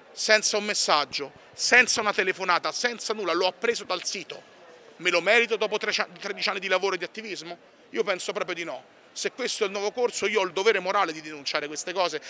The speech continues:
e di sperare che risveglino in qualche modo le coscienze di quanti ancora credono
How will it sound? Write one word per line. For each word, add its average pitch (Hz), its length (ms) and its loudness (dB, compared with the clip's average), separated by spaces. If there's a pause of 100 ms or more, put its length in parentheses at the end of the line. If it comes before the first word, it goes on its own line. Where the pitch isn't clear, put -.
(120)
e 180 80 -6
di 185 80 0
sperare 214 360 8
che 185 100 6
risveglino 196 460 2
in 185 80 -6
qualche 180 260 0
modo 190 240 0
le 175 100 -2
coscienze 170 680 0 (500)
di 165 120 -4
quanti 202 300 4
ancora 190 280 4
credono 180 440 2